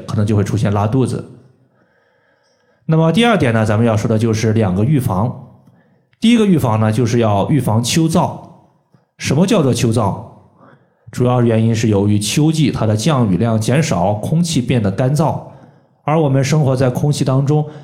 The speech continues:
自然会受到干燥空气的影响。那么干燥的影响，它出现在秋季，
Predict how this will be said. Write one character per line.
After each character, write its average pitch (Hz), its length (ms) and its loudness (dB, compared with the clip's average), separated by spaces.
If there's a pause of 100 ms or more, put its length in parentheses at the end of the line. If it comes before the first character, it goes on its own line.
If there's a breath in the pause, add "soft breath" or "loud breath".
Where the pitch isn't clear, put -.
自 - 160 0
然 120 180 2
会 147 160 0
受 170 260 0
到 107 460 -4
干 160 240 2
燥 135 240 0
空 175 260 0
气 185 160 -2
的 117 80 2
影 101 240 2
响。 123 260 -2 (440 loud breath)
那 143 100 0
么 131 140 0
干 180 240 2
燥 180 120 2
的 135 120 2 (460 loud breath)
影 139 180 2
响， 127 200 0
它 - 120 -4
出 147 160 0
现 139 180 0
在 131 100 2
秋 190 280 0
季， 175 260 0